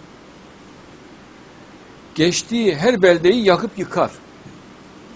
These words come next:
Molotov kokteyle yakıyorlar, bombayla yıkıyorlar. Ya bizzat omuzlayıp yıkıyor. Bak, yakar ve yıkar. Allah Deccal'den ve ona tabi olanlardan merhameti kaldırmıştır.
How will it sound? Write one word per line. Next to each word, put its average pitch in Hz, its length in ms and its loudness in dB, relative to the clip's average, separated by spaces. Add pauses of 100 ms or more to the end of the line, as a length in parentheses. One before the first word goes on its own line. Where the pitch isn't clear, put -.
(960)
Molotov 156 420 -2
kokteyle 131 420 -2
yakıyorlar, 110 540 -4 (100)
bombayla 123 580 -2 (460)
yıkıyorlar. 113 460 -6
Ya 107 180 -2 (120)
bizzat 127 320 -4
omuzlayıp 135 560 0
yıkıyor. 107 380 -10 (520)
Bak, 101 80 -14 (100)
yakar 202 360 0
ve 208 80 4
yıkar. 139 300 -2 (4000)
Allah 190 400 4 (800)
Deccal'den 156 680 2
ve 185 40 0
ona 175 340 -4
tabi 170 360 -2
olanlardan 156 500 0
merhameti 180 480 -2
kaldırmıştır. 175 680 -2